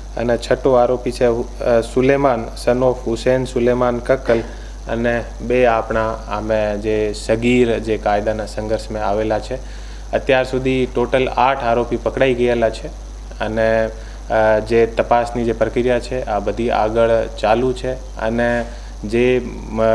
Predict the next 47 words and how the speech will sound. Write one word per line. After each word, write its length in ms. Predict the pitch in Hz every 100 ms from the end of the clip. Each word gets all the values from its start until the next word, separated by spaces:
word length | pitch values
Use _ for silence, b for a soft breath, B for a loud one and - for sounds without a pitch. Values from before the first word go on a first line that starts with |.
| 113
અત્યારે 380 | 110 - 120 120
જે, 340 | 117 117 117 113 117
અ, 20 | 110 110 110 107
આરોપી 680 | 110 117 117 120 120 117 113 - -
બચ્યા 400 | 110 113 143 127
છે, 300 | 110 101 -
આ 200 | 117 113
આરોપી 280 | 120 117 117
પાસે 300 | 120 113 117
પણ 140 | 113
અમારી 300 | 110 113 113
બધી 280 | 107 107 113
જે 120 | 117
અલગ 240 | 107 110
અલગ 180 | 113 113 107
ટીમ 240 | 110 117
છે, 140 | 110 113
એ 140 | 107
લાગેલી 440 | 107 107 117 117 113
છે 300 | 120 117 110
અને 280 | 107 110
બધી 480 | 107 104 107 110 135
જે 200 | 131 127
આખી 320 | - 113 -
પ્રક્રિયા 480 | 120 117 113 123 117
છે, 320 | - 107 95
આ 220 | - 104 101
ઝડપથી 540 | 104 101 104 - 113
બધી 260 | 107 104 107
પૂરી 240 | 110 113
થઈ 260 | 110 123 120
જશે 300 | 104 117 143 B B B B
અને 380 | 107 113 110
જે 220 | 107 117 120 - -
પણ 180 | 123 120
અત્યારે 480 | 113 110 - 120 110
આરોપી 340 | 113 113 113
બાકી 320 | 110 113 123
છે, 260 | 117 131 -
આના 260 | 107 120
પણ 360 | 113 117 117 117
જે 120 | 110
પોલીસની 480 | - 113 113 - 113
ટીમ 260 | 107 110 107
છે, 260 | 120 104
આ 120 | 101
ઝડપથી, 600 | 101 101 104 - 110 110